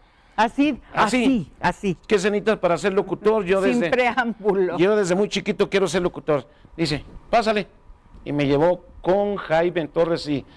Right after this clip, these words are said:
Speaker 2: y Gustavo, que estoy seguro ya no se acuerdan, pero él me, me llevó con ellos.
Speaker 1: Con ellos.
Speaker 2: Me llevó con ellos,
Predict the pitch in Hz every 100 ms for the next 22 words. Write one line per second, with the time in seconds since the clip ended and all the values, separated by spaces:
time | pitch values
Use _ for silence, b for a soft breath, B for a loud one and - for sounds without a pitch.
0 | B B 127 131 127 - 165 165 143 117
1 | 165 151 156 160 160 135 143 147 139 127
2 | 123 135 135 110 B B 113 113 117 123
3 | 120 131 110 - - 202 185 180 175 165
4 | - - - - - - 127 151 160 185
5 | 196 190 208 214 202